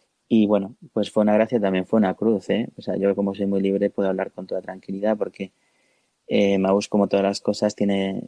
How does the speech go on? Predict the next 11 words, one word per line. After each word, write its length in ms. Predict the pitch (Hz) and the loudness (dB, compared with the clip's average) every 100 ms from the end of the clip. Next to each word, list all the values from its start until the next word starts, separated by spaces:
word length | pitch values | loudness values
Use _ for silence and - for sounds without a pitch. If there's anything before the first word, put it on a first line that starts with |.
| - _ _ _ _ _ - - | -14 _ _ _ _ _ -20 -16
tiene 240 | - 98 92 | -4 -4 -2
que 120 | 95 | -2
ser 180 | 101 98 | -2 0
discernido. 760 | 95 - 95 95 101 98 92 _ _ _ _ - | -2 -2 -2 0 0 0 -2 _ _ _ _ -6
Y 220 | 110 101 | 0 2
ahí 360 | 95 95 98 98 | 2 2 0 0
no 220 | 98 98 | 0 0
todos 160 | 104 101 | 2 2
los 120 | 98 | 0
sacerdotes 560 | 95 98 95 95 95 | 0 0 0 -2 -4
han, 520 | 95 95 92 92 92 | -4 -2 -4 -4 -6